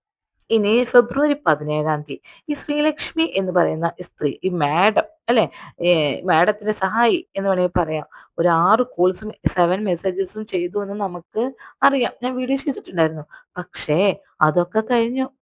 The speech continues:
അപ്പൊ അന്നത്തെ പിറ്റേ ദിവസം വി-, ഏ, അവരുടെ വോയിസ് കോൾ നമ്മൾ കേട്ടിരുന്നു, അല്ലേ? ശ്രീലക്ഷ്മി വേറൊരു മാഡം കൂടി സംസാരിക്കുന്ന വോയിസ് കോൾ, "മാഡം പേടിയാകുന്നു, ആ സു-, ഏ, സുനി അങ്ങനൊന്നും ചെയ്യൂല, എന്തൊക്കെയാണ് ഈ ന്യൂസിൽ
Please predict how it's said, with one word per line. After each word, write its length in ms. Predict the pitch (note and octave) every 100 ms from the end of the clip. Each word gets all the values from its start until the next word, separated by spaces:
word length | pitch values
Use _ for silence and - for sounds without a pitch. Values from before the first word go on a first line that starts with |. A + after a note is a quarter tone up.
| -
അപ്പൊ 160 | G3
അന്നത്തെ 420 | G3+ G3 G3 A#3 B3
പിറ്റേ 180 | A3+ G3+ A3+
ദിവസം 280 | A3+ B3
വി-, 160 | B3 A#3
ഏ, 40 |
അവരുടെ 500 | A3 G#3+ G3+ G3+ G#3
വോയിസ് 540 | A3+ A#3+ G#3+ G3 G3 -
കോൾ 160 | A#3
നമ്മൾ 220 | A#3 A#3 A#3
കേട്ടിരുന്നു, 420 | G#3 G3 F3+ F3
അല്ലേ? 180 | G#3 F3+ - - -
ശ്രീലക്ഷ്മി 480 | A#3+ A3+ A3 A3+
വേറൊരു 300 | A#3 A3+ A3+
മാഡം 260 | A3+ A3 G#3+
കൂടി 120 | A3
സംസാരിക്കുന്ന 580 | A#3 G#3 - G#3 G#3+ G#3+
വോയിസ് 320 | G#3 F#3+ F#3+ -
കോൾ, 120 | F#3 - - -
"മാഡം 240 | G3+ G3+
പേടിയാകുന്നു, 800 | G#3 G#3+ F#3+ G3+ G3 G3 F#3 G3 - - -
ആ 80 |
സു-, 200 | G#3 G#3+
ഏ, 140 | F#3 F#3+
സുനി 300 | - F#3+ G3+
അങ്ങനൊന്നും 500 | G3 F#3 G3 G3 G#3
ചെയ്യൂല, 420 | G#3+ F#3 G3+ F#3+
എന്തൊക്കെയാണ് 500 | F#3 F#3 - G3+ G3
ഈ 40 |
ന്യൂസിൽ 380 | G3+ F#3 F3 G3+